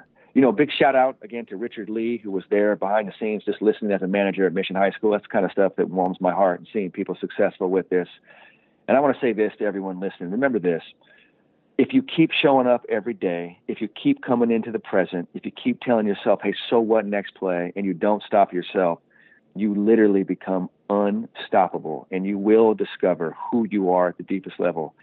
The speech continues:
Are you gonna get rejected? Like, all the time.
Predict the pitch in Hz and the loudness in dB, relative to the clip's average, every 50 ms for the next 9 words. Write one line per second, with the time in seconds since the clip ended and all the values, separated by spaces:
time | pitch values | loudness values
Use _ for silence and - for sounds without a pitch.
0 | _ - - 110 120 120 131 123 113 143 - 120 - 127 127 123 - - 143 135 | _ 0 4 4 6 6 6 4 4 4 4 4 4 2 2 0 0 -2 -4 -4
1 | - - _ - _ _ _ _ - - _ _ _ _ _ - - - _ _ | -4 -8 _ -20 _ _ _ _ -14 -14 _ _ _ _ _ -10 -10 -10 _ _
2 | - 156 165 175 175 180 180 175 175 175 175 147 147 156 - - - - - - | 0 2 2 4 4 4 2 2 0 0 -2 -4 -6 -10 -12 -14 -20 -20 -20 -20
3 | - - 139 135 131 139 139 131 123 120 104 95 95 - | -14 -10 -10 -8 -8 -8 -12 -10 -8 -6 -6 -6 -6 -8